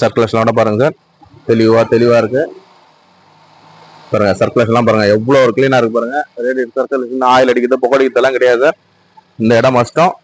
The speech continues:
ரெஸ்ட் ஆயிருக்கு. அது மட்டும் நே-, லைவாவே காமிச்சிடுறோம். ஏன்னா நிறைய கஸ்டமர் ரொம்ப லாங்ல இருந்து வரீங்க. ரொம்ப மேஜரா எதுவும் கிடையாது, மைல்டா ரெஸ்ட் ஆயிருக்கு. இந்த ஏ சி போற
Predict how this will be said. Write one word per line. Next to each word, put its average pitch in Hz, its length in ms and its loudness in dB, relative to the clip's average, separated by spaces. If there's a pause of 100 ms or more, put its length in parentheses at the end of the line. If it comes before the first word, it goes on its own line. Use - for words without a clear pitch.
(340)
ரெஸ்ட் 117 180 -2
ஆயிருக்கு. 123 320 2
அது 110 140 0
மட்டும் 120 240 -2
நே-, 110 400 2
லைவாவே 117 420 2
காமிச்சிடுறோம். 117 440 -2 (840)
ஏன்னா 127 160 2 (200)
நிறைய 117 220 2
கஸ்டமர் 120 320 0
ரொம்ப 120 220 0
லாங்ல 120 220 2
இருந்து 123 180 0
வரீங்க. 117 260 0 (1040)
ரொம்ப 127 280 0
மேஜரா 131 280 2
எதுவும் 123 160 0
கிடையாது, 120 240 0 (160)
மைல்டா 120 260 0 (300)
ரெஸ்ட் 117 220 0
ஆயிருக்கு. 117 260 -2 (360)
இந்த 107 200 0
ஏ 160 160 4
சி 135 80 2 (240)
போற 107 180 2